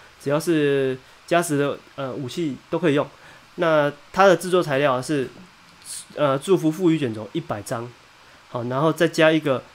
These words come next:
是否，也就是不论有没有刻印的这个祝，你就可以去制作了。好，那再来第四个呢？哦，对，提醒一下哦，这个活动是到四月二十四号，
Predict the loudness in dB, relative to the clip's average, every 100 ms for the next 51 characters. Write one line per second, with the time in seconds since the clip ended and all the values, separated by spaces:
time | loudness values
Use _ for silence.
0 | -20 -12 -8 -2 -2 -2 -6 -8 -8 -4
1 | -2 -2 -4 -12 -4 0 2 4 2 0
2 | 0 0 0 -2 -4 -6 -6 -6 -10 -14
3 | -20 -2 -2 -2 -6 -14 -10 -6 -2 0
4 | 0 -4 -8 -6 -6 -6 -12 -20 -20 -18
5 | -16 -18 -20 -8 0 4 6 6 4 -2
6 | -6 -4 -2 0 0 2 0 -2 -2 -2
7 | 0 -2 -2 -4 -4 0 0 2 2 0
8 | -2 -2 -2 -4 -2 -2 -2 -4 -2 -2
9 | -4 -6 -6 -4